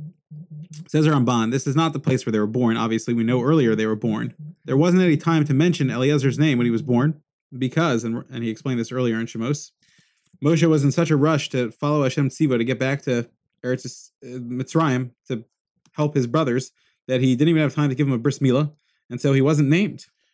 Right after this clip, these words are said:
The Torah here wanted to take the opportunity to mention the chesed that Hashem did to Moshe,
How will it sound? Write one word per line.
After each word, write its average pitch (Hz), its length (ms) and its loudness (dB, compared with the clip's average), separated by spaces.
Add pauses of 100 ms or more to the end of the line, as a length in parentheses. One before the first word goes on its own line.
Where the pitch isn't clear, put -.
(160)
The 135 100 -4
Torah 175 320 2
here 135 420 2 (100)
wanted 147 320 2
to 131 80 -4
take 147 200 0
the 143 80 2
opportunity 127 680 -2 (360)
to 131 80 -4
mention 156 320 2
the 131 60 0
chesed 151 340 -2
that - 20 -2
Hashem 120 360 0
did 113 320 0
to 131 100 -2
Moshe, 143 420 2